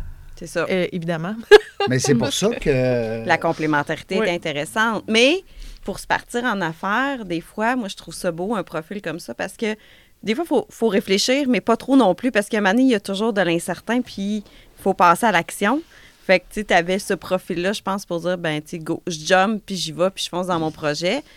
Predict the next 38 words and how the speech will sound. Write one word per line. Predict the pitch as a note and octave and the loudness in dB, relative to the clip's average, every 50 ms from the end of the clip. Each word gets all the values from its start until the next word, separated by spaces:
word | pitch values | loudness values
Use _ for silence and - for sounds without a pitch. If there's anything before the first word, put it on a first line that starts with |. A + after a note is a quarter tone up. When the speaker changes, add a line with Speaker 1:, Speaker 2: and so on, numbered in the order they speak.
| - - - - - _ - | -20 -20 -20 -20 -20 _ -10
Speaker 1:
Mais | E3 E3+ F3 F3 F3 | -6 -2 0 0 2
d'arriver | E3 F3 D#3+ D#3 - E3 E3 F#3 | 4 2 2 2 0 -4 -4 -4
en | F#3+ G3+ | -4 -4
complémentarité | - F3 E3+ - F3 D#3+ D#3+ D3 D3 C#3+ - C#3+ C#3 - - - - G3 G3+ | -4 -6 -6 -4 -4 -2 -2 -2 -2 -2 -4 -6 -6 -6 -10 -8 -6 -4 -4
après, | F3+ C#3 - - - - F#3+ G3+ G3 | -4 -6 -6 -10 -10 -8 -6 -6 -4
ben | E3+ D#3+ D3 C#3 | -4 -4 -2 -2
là, | E3 | -4
ça | F3 - C#3+ | -4 -4 -6
devient | C#3+ D3 D3 C#3 C#3+ D3+ D#3+ | -4 -2 -4 -4 -2 -2 -4
vraiment | D#3 D#3 D3+ D3+ E3+ | -4 -2 -4 -4 -2
un | F3 F3 E3+ | -2 -2 -2
atout, | D3 C3+ C#3 - - - E3+ E3+ E3+ F3 F3 E3+ - - | -4 -6 -8 -12 -12 -10 -8 -8 -6 -6 -8 -8 -10 -10
je | - - - | -12 -12 -8
pense, | - C#3 D3+ D3+ - - | -6 -6 -6 -6 -6 -4
majeur | D#3 C#3+ C#3+ C#3+ D#3 D#3 D#3+ E3 E3 E3 | -4 -4 -4 -4 -2 -2 0 -2 -2 -2
et | - D#3 | -4 -6
vraiment | D3+ D3 C#3+ C#3+ C#3+ | -4 -4 -4 -2 -2
intéressant. | D3+ D#3 D3+ D3+ C#3 C3 B2+ - - C#3 C3+ C3+ - _ _ _ _ _ - - - _ - - - | -2 -4 -4 -6 -8 -8 -10 -8 -8 -8 -8 -8 -10 _ _ _ _ _ -20 -20 -20 _ -20 -10 -2
Speaker 2:
Ben | G#3+ G#3 G3+ G3 | 2 4 4 4
moi, | G3 G3+ G3+ | 4 2 0
je, | G3 - F#3+ F3+ F3 E3+ E3+ | 0 -2 -2 -2 -2 -2 -2
je, | E3 F3 - - - - - - | -4 -6 -10 -14 -14 -14 -14 -8
sin-, | - G#3 F#3+ D#3+ - | -2 -2 -2 -2 -2
sincèrement, | F3+ - G#3+ G3+ G3 - A3 F#3+ F#3 F#3 G3 A#3 D4+ | -4 -4 -2 -2 0 0 0 0 0 2 0 0 0
là, | E4 C#4+ D#4 D#4+ D4+ B3 | 0 -2 -2 0 0 -2
je, | - - - - - - | -2 -6 -14 -16 -18 -16
je | - | -14
suis | - - - - G3 | -12 -10 -8 -8 -6
vraiment | F3 F#3+ G3 G3 F#3+ G3 F#3+ F3+ | -6 -2 0 0 0 2 0 0
contente | G3+ F#3 F3+ G3+ G3 G3+ F#3 | 0 -2 0 0 -2 -2 -2
qu'elle | - F#3 F3+ | -2 -4 -4
soit | - - G3 F3+ E3 | -4 -2 -2 0 0
là, | F3 G3+ A3 | 0 0 -2
puis | A3 - - | -2 -4 -6
ça | - F3+ F3 | -6 -6 -6
fait | - - G3 F#3+ F#3+ F#3 | -2 -2 -2 0 0 -2
depuis, | F3 F3+ F3 D#3+ - - - G3 G3 G3 G3 G3 F3 | -2 -4 -4 -6 -6 -8 -6 -4 -2 -2 0 0 0
euh, | D#3 D3 C3 C3 C3+ | 0 0 0 -4 -4